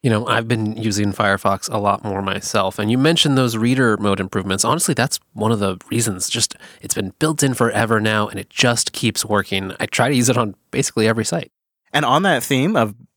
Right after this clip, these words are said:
Speaker 2: being back on Firefox for a bit, I really don't have any extensions anymore that are not available for Firefox, and the ones that I have used in Chrome, and I am now using in Firefox,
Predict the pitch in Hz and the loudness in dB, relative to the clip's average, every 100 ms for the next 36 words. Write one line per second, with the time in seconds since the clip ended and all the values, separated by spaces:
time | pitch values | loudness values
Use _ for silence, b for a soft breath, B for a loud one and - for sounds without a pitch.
0 | _ _ - 135 120 123 127 110 107 101 | _ _ 0 2 4 4 2 0 2 2
1 | 107 101 95 - 95 92 85 113 b b | 2 0 -2 -6 -6 -6 -6 -8 b b
2 | b b b - 123 117 147 196 156 143 | b b b -2 0 2 2 2 2 2
3 | 139 143 135 - 120 120 120 110 104 98 | 2 2 -2 -2 -2 -2 -2 -2 -2 -2
4 | 95 92 92 107 101 - _ 120 120 110 | -6 -6 -8 -4 -4 -6 _ -2 2 2
5 | 117 110 110 117 104 - 104 113 131 139 | 4 2 0 -2 -6 0 0 2 2 0
6 | - 131 120 104 110 143 156 147 117 120 | 0 -2 0 0 2 2 4 2 4 0
7 | 101 117 117 101 101 127 110 139 - b | 0 -2 0 -4 -2 0 0 -2 -8 b
8 | b b 120 110 - - 117 110 101 107 | b b -4 -4 -10 -6 -4 -2 -2 -2
9 | 110 117 120 107 92 98 117 139 170 | 0 0 0 -2 -4 -6 -4 -4 -6